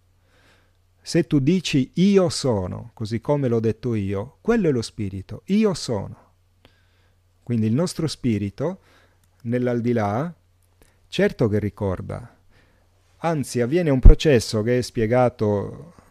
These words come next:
da scienziati della scienza dello spirito, che nell'aldilà noi proviamo in noi stessi il dolore che abbiamo arrecato al prossimo.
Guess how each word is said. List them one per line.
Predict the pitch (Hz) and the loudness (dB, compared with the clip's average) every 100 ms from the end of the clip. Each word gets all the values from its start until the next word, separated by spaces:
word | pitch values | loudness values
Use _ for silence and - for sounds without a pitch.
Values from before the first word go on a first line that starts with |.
| _ _ | _ _
da | 107 101 | -6 -6
scienziati | - 107 - 131 - | -4 -4 -2 -2 -2
della | 110 110 | -4 -4
scienza | 107 139 131 120 | -8 -8 -8 -8
dello | 107 123 | -8 -8
spirito, | 156 - 180 131 117 | -10 -6 -2 -2 0
che | 123 | -2
nell'aldilà | 165 160 151 147 160 190 208 - _ _ _ _ _ _ | 0 0 0 -2 -2 -4 -6 -12 _ _ _ _ _ _
noi | 120 127 196 220 208 175 - | 0 4 6 6 4 0 6
proviamo | 147 127 156 151 127 | 6 6 4 4 4
in | 117 120 | 4 4
noi | 165 | 2
stessi | 190 - 127 113 - 120 110 | 0 0 -2 -2 -6 -8 -4
il | 135 135 | -2 4
dolore | 151 170 202 185 | 4 4 2 0
che | 147 | 0
abbiamo | 139 156 147 | 2 2 4
arrecato | 131 143 151 160 - | 4 2 0 -2 -2
al | 127 | -4
prossimo. | - 92 - - _ | -4 -6 -8 -20 _